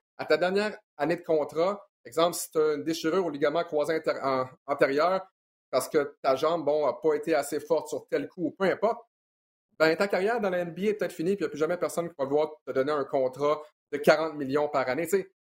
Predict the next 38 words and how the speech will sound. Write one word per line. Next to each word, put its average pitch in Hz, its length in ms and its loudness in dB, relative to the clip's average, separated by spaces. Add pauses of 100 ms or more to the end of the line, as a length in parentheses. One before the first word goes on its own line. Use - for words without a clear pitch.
(160)
faut, - 140 -16 (160)
faut 226 100 -4
que 202 80 -2
les 160 100 4
joueurs 180 260 0
comprennent 175 440 0
que 165 300 0 (360)
c'est 160 160 -6
pour 160 200 4
leur 143 240 2
bien 185 180 0
aussi 160 240 -6
si 160 140 -2
on 147 100 2
limitait 165 560 -2 (300)
le 131 100 2
nombre 139 220 0
de 135 80 2
matchs. 160 300 -2
Et 147 80 -14
je - 80 -8
comprends 180 380 2
de 165 80 0
dire, 156 360 -2
ah, 156 260 2
euh, 123 180 0 (440)
on 139 100 2
doit 151 200 6
être 156 100 0
en 143 160 2
forme. 170 260 0
Ouais, 196 200 2 (160)
mais 147 120 -2
la 156 120 4
N 160 120 -2
B 151 60 -8 (140)
A, 220 40 -2
c-, - 160 -6